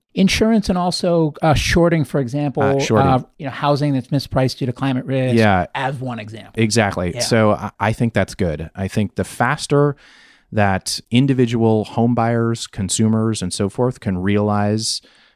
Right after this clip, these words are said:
Speaker 2: can see financial pain from making decisions that don't make sense in a world with a climate change, the faster they will become voters for policies and for politicians that support climate appropriate policies. People famously vote for their pocketbook.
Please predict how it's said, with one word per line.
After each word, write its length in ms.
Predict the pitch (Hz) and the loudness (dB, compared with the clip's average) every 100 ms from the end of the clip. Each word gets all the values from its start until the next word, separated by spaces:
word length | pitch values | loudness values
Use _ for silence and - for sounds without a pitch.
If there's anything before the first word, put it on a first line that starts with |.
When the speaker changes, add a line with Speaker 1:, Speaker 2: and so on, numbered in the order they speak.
| - | -8
Speaker 2:
can 180 | 107 95 | -4 -2
see 400 | - 110 104 117 | -2 -2 -2 -4
financial 440 | 101 95 92 92 | -4 -4 -4 -4
pain 500 | - 98 95 123 143 - _ _ - | -4 -2 -2 -4 -6 -12 _ _ -10
from 240 | - 95 | -4 -2
making 300 | 95 95 101 | 0 0 -2
decisions 460 | 92 - 95 101 92 | 0 0 0 0 0
that 200 | 87 - | -4 -2
don't 180 | 90 | -2
make 180 | 104 104 | -2 -2
sense 320 | - 104 107 | 0 0 0
in 80 | 110 | 0
a 60 | 104 | -2
world 200 | 104 107 | -2 -4
with 120 | 107 | -4
a 40 | |
climate 340 | - 113 107 107 | -4 -2 -2 -2
change, 440 | - 113 123 - - - _ | -2 0 -2 -4 -14 -20 _
the 80 | - | -12
faster 540 | - 104 104 - 127 113 | -4 -2 -2 0 0 2
they 180 | 101 | 2
will 160 | 98 101 | 0 0
become 680 | 95 92 - 95 92 90 90 _ _ _ | -2 -4 -4 -2 -2 -4 -8 _ _ _
voters 640 | - 101 95 113 135 - - _ | -4 0 2 2 0 -6 -10 _
for 180 | - 101 | -6 -2
policies 560 | - 98 101 - 107 101 | 0 0 0 0 -2 -2
and 80 | |
for 100 | 95 | -6
politicians 640 | 95 98 95 - 95 107 107 | -4 -2 -2 -4 -4 -2 -4
that 140 | 85 | -4
support 460 | - 90 - 98 - | -6 -6 -2 -4 -4
climate 300 | - 98 98 | -6 -4 -2
appropriate 420 | 92 104 - 101 | -2 -4 -2 -2
policies. 640 | 85 95 104 - 123 127 - _ _ - | -2 -2 -2 -2 -4 -6 -10 _ _ -4
People 280 | 123 120 123 | -2 0 0
famously 480 | 113 117 123 120 | 2 2 2 0
vote 200 | 110 104 | 0 0
for 140 | 110 120 | 0 0
their 100 | 113 | 0
pocketbook. 600 | - 120 104 80 - | 0 -4 -4 -8 -8